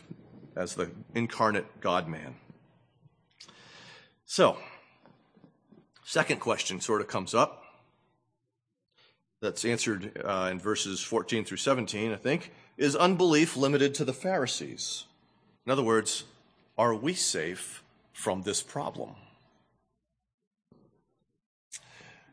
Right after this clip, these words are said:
Jesus cuts off this argument with the Pharisees.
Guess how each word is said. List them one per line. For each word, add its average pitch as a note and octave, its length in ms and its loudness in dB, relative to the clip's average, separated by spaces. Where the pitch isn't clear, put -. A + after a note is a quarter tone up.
Jesus D3+ 400 4
cuts - 320 0
off D#3 260 4
this A#2+ 200 2
argument B2 420 2
with G#2+ 120 -6
the - 40 -12
Pharisees. B2+ 840 -2